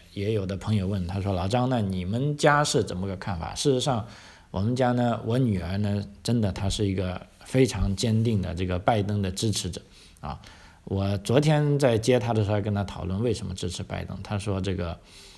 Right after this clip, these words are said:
啊，拜登呢会更加维护这个民主，更加维护这个自由。那我说：“你为什么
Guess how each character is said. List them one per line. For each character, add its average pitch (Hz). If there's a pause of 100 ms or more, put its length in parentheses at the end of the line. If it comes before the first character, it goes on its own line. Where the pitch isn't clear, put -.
(280)
啊， -
拜 120
登 107
呢 95
会 90 (840)
更 117
加 98
维 92
护 98
这 92
个 85 (120)
民 98
主， 110 (140)
更 113
加 98
维 92
护 95
这 92
个 92
自 107
由。 87 (440)
那 123
我 104
说 117
：“你 110
为 131
什 110
么 101